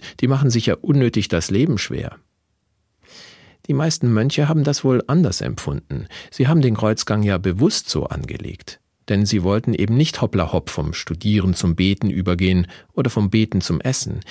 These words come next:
sondern sie haben den Weg zwischen den Gebäudeteilen für etwas genutzt. Sie haben sich von der einen Situation gedanklich verabschieden können und sie noch einmal Revue passieren lassen.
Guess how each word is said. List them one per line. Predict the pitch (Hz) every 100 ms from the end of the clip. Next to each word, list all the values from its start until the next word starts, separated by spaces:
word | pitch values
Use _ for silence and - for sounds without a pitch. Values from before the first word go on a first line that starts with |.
| - -
sondern | - 147 160 156 -
sie | 139 131
haben | 151
den | 131 120 101
Weg | 131 165
zwischen | - - 135
den | 123
Gebäudeteilen | 113 95 92 98 123 - 117 123
für | - 107
etwas | - 113 110
genutzt. | 127 117 85 - - - - _ -
Sie | 87
haben | 85 92
sich | 95 85
von | 95
der | 87 85
einen | 82 98 107
Situation | 110 - 101 - 92 87
gedanklich | 92 76 82 - -
verabschieden | - - 90 - - 110 117
können | 110 123 139
und | 120 117
sie | -
noch | 123 120
einmal | - 117 113
Revue | 131 135 165
passieren | - - - - 69
lassen. | 69 - - -